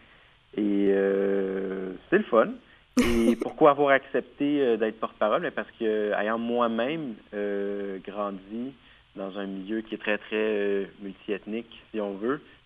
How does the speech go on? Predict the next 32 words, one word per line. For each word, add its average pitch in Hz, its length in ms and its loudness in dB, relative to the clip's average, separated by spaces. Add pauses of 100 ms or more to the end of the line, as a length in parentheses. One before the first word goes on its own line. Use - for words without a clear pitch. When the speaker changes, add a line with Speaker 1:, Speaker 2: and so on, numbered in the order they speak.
Speaker 1:
ça 101 80 -2
me, 101 80 -6
c'est - 200 -12
une 107 60 -8
cause 113 220 -4
qui 110 80 -8
me 101 80 -8
touche 110 220 -4
beaucoup. 104 440 -8
Fait - 80 -6
que - 80 -18
je - 60 -16
pense 117 180 0
que 113 80 -8
je - 60 -6
suis 110 140 -6
le 104 60 -6
produit 113 600 -2
un 101 60 -4
petit - 220 -14
peu 104 180 -4
des, 95 280 -8
euh, - 580 -12
de, 101 220 -4
de 113 60 2
rencontres 101 460 -4
interculturelles. 95 680 -10 (960)
Speaker 2:
Et, 202 240 4
euh, 185 480 0 (600)
donc, 214 300 2 (140)
l'organi-, 214 520 0
euh, 190 240 0